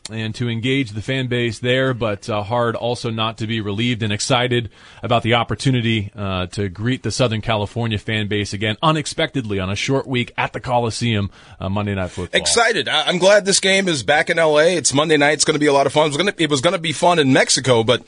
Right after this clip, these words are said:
Speaker 2: what happened to the field? I mean, this was on the calendar for a while, right?
Speaker 1: Right.
Speaker 2: Come on, Shakira.
Speaker 1: <laughs>
Speaker 2: Clean up your mess. Don't ruin the field, but hey, it is what it is. I'm, I'm glad the league made the decision early in the week so you can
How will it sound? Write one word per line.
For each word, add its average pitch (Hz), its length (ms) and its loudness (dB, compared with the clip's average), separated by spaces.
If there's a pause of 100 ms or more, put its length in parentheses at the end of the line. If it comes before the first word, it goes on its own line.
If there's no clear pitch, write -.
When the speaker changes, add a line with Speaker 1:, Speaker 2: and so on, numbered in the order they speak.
(340)
Speaker 2:
what 262 160 2
happened 226 320 0
to 160 80 0
the 123 100 -4
field? 233 500 2 (520)
I 165 80 0
mean, 170 340 0
this 202 240 2
was 202 100 -4
on 196 180 2
the 165 80 0
calendar 208 460 4
for 165 220 4
a 147 60 6
while, 180 400 4
right? 214 360 2
Speaker 1:
Right. 90 380 -8
Speaker 2:
Come 226 160 2
on, 285 140 4
Shakira. 208 580 2 (320)
Speaker 1:
<laughs> 160 360 0
Speaker 2:
Clean 277 200 2
up 302 100 6
your 277 140 2
mess. 294 540 4 (340)
Don't 233 180 2
ruin 262 280 4
the 175 80 2
field, 247 340 0
but 180 140 4
hey, 185 240 4
it 131 120 -4
is 202 200 2
what 214 100 -2
it 185 100 0
is. 180 200 0
I'm, 170 200 0
I'm 160 140 2
glad 180 300 4
the 175 80 0
league 170 260 -4
made 160 260 0
the 139 200 -4
decision 131 600 -4
early 151 360 0
in 135 80 -2
the 127 80 -4
week 135 240 -4
so - 120 -6
you 127 200 -6
can 143 480 -2